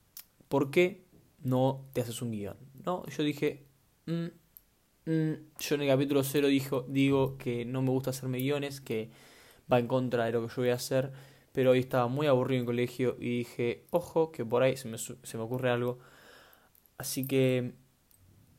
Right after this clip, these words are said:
escribí un parrafito, ¿no? Que voy a tratar de leerlo y estar hablando al mismo tiempo, pero, em, a ver, está difícil, ¿no? Porque estoy, mientras leí, <clears throat> mientras leo,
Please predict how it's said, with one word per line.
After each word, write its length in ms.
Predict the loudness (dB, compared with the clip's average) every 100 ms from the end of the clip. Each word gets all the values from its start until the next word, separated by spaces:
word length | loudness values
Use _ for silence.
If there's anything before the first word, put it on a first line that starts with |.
| -12 -4
escribí 540 | -2 2 2 2 -2 -12
un 420 | -6 -2 0 0 2
parrafito, 560 | 4 4 2 -2 -2 -6 -20 -16
¿no? 320 | -4 -2 -2 -6
Que 400 | -6 -4 -4 -2
voy 120 | 2
a 80 | 2
tratar 280 | 2 2 4
de 120 | 4
leerlo 380 | 6 4 4 0 0
y 100 | -4
estar 220 | -2 -2
hablando 220 | -2 -4
al 40 |
mismo 120 | -6 -4
tiempo, 380 | -4 -2 -4 -2
pero, 340 | 0 0 -2 -8 -20 -20 -20 -20 -20 -14 -14 -14 -18 -20 -20 -20 -20 -10
em, 500 | -6 -4 -4 -8 -12 -16 -20 -20 -20 -20 -16 -4
a 100 | 0
ver, 180 | 0 -2
está 160 | -2
difícil, 520 | -2 -2 -6 -6 -10 -12 -16
¿no? 260 | -10 -8 -8
Porque 240 | -10 -12
estoy, 420 | -16 0 2 2 -4 -20 -20 -18 -6
mientras 360 | -4 -2 -2
leí, 340 | 0 0 -2 -4 -14 -20 -10 2
<clears throat> 0 |
mientras 560 | 4 6 4 4 4
leo, 400 | 6 8 6 2